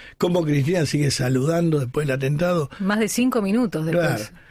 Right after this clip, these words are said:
Speaker 2: siguió
Speaker 1: porque
Speaker 2: saludando.
Speaker 1: me parece toda una locura, una película horrible. Es más, yo a mitad de la noche me levanté y me acordé que había pasado esto y es horrible.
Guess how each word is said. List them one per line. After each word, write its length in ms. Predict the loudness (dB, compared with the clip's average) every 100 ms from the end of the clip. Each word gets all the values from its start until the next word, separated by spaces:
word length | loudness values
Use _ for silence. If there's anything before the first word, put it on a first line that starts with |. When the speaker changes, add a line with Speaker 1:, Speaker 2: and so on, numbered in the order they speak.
| -8
Speaker 2:
siguió 240 | -2 2
Speaker 1:
porque 60 | 2
Speaker 2:
saludando. 520 | 0 -2 -2 -2 -2
Speaker 1:
me 80 | 0
parece 360 | 0 0 0 -2
toda 340 | 0 2 2
una 160 | 2 0
locura, 460 | -2 -2 -2 -2 0
una 160 | 0
película 420 | 2 0 0 0
horrible. 460 | 0 0 0 -2 -2 -2 -2 -2
Es 100 | 0
más, 200 | 2 2 2
yo 100 | 2
a 20 |
mitad 240 | 0 0
de 60 | 2
la 100 | 2
noche 240 | 0 0 0
me 120 | 0
levanté 260 | 0 0
y 40 | 0
me 80 | 0
acordé 340 | 0 0 0
que 80 | 0
había 180 | 0 -2
pasado 300 | -2 -2 0
esto 160 | 0 -2
y 40 |
es 100 | 0
horrible. 480 | 0 0 -2 -4